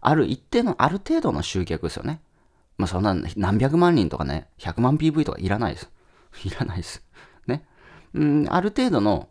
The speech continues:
まあ、アクセス、えー、が来る媒体ですよね。をしっかりと作って。で、なおかつ、その、そこで見てくれてる人との関係性を構築して、しっかり商品が作れる。だから、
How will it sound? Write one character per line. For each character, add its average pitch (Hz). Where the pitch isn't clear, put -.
ま -
あ、 -
ア -
ク -
セ 90
ス、 -
え -
ー、 65
が 101
来 -
る 80
媒 73
体 73
で 87
す -
よ -
ね。 -
を 151
し -
っ -
か -
り 80
と -
作 -
っ -
て。 -
で、 170
な 202
お 208
か 170
つ、 175
そ 160
の、 120
そ -
こ 147
で 143
見 160
て 123
く -
れ 87
て -
る 82
人 -
と -
の 57
関 90
係 82
性 76
を -
構 -
築 -
し -
て、 165
し -
っ -
か 165
り 135
商 127
品 107
が 98
作 -
れ 92
る。 78
だ 90
か 76
ら、 -